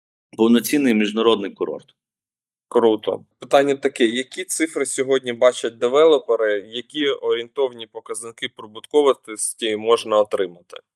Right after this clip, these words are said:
Speaker 1: Ну, для інвестора сьогодні, будемо говорити так: по-перше, є дві моделі інвестування, да? Є так званий фліпінг, або, як по-іншому кажуть, е,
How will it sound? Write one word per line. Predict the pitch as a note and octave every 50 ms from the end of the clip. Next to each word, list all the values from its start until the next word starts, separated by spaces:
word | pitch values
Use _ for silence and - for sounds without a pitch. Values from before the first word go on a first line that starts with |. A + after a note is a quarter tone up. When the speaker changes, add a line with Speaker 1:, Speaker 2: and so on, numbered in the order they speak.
| _ _ -
Speaker 1:
Ну, | C#3 F3+ G3
для | F3 E3 F3 F3
інвестора | E3 E3 E3+ F3+ G3 G3 - - F3+ D#3 D3+ D3
сьогодні, | D3 - - C#3 C#3 C#3+ D3+ D3+ D3 C#3 C3+ C3+ C3 B2+ B2+ B2 B2 A#2+ A#2+ A#2 A#2 A2+ A2 A2 G#2+ G#2+ G#2+ G#2 F#2+ - - _ _ _
будемо | - A2 A#2 B2 A#2 B2 A#2+ A#2
говорити | A2+ A2+ A#2 A#2+ A2+ A2 A#2
так: | A2 - F#2 - -
по-перше, | G#2+ G#2+ C#3 D3+ D#3+ - - D3
є | B2+ C3 C#3 C3+
дві | B2 A2+ G#2 A2 A#2+ C#3+ C#3+
моделі | C#3 B2+ A#2 A2+ A#2+ A#2 A2 G#2+ G#2
інвестування, | G2+ F#2+ F#2 - - - F#2+ F2+ E2+ D#2+ D#2 D2 C#2+ - _ _ _ _ _ _ _
да? | F2+ F#2+ G2+ G#2 G#2+ _ _ _ _ _
Є | - F2+ G2 G#2+ A#2+ C3 C3+ C3 C3 B2 G#2 - F#2+ G2 - _ _
так | - A#2 - _
званий | - G#2 G2+ A2+ A#2 A#2 A2+ G#2+ G2+ G2+ G2 F#2+
фліпінг, | - - C3+ E3 F3 E3+ D3+ C3 A#2+ -
або, | - F#2+ G2+ G2 G#2 G#2+ G#2+ G#2 G2+ G2 F#2+ F2+
як | G2 G2+ G2+ - - _ - F#2 E2+ -
по-іншому | G2+ G#2 G#2+ G#2 - - G2+ G2 F#2
кажуть, | G2 G2+ G2 F#2 F2+ F2+ E2 - -
е, | F2+ F2 F2 F2 F2 E2